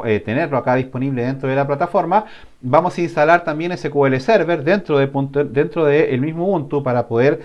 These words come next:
utilizarlo a lo largo de todas las aplicaciones con las que vamos a trabajar. Vamos a instalar también My S Q L,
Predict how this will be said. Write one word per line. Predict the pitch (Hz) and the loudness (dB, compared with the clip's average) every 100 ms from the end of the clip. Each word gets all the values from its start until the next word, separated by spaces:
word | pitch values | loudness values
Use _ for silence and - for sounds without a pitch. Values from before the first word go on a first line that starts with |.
| - - | -14 -8
utilizarlo | 120 120 123 - 190 156 | -4 -2 -2 0 0 2
a | |
lo | 131 | 2
largo | 139 151 131 | 2 2 0
de | 120 | 0
todas | 147 160 | 2 2
las | 151 143 | 2 -2
aplicaciones | 123 120 120 165 139 | -4 -6 -4 -6 -4
con | 123 | -4
las | 123 | -2
que | 131 | -2
vamos | 135 147 | -4 -4
a | - | -2
trabajar. | 151 151 170 214 - - - - | 0 0 4 2 2 -14 -20 -4
Vamos | 135 175 180 | 2 2 2
a | 185 | -4
instalar | - 156 180 190 | -2 2 2 2
también | 165 175 175 | -4 -4 0
My | 165 | 0
S | 160 143 131 | 0 -2 -2
Q | 156 | 2
L, | 185 175 | 4 2